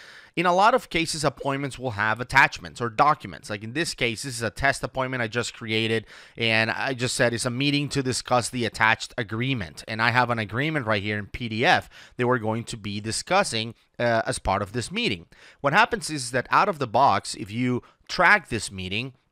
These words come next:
the attachment itself is not tracked as part of it, which is not the way it works for emails. When you track an email,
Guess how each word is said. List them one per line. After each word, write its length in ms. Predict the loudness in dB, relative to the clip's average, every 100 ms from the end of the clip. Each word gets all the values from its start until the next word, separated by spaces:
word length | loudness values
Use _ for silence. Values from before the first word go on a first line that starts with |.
| _ _ _ -6
the 260 | -4 -4 0
attachment 720 | 0 4 4 4 0 -4 -4
itself 520 | -6 0 2 2 0
is 220 | -4 -6 0
not 260 | 0 0
tracked 400 | -2 4 4 2
as 100 | -6
part 240 | 2 4 4
of 60 |
it, 220 | -2 -10 _ -20 -8
which 200 | -6 -4
is 100 | -2
not 180 | 2 2
the 80 | 2
way 140 | 0
it 100 | 0
works 160 | 0 0
for 160 | -4
emails. 380 | -4 -6 -6 -10
When 100 | -6
you 80 | -6
track 300 | 2 2 2
an 80 | -2
email, 400 | -2 2 2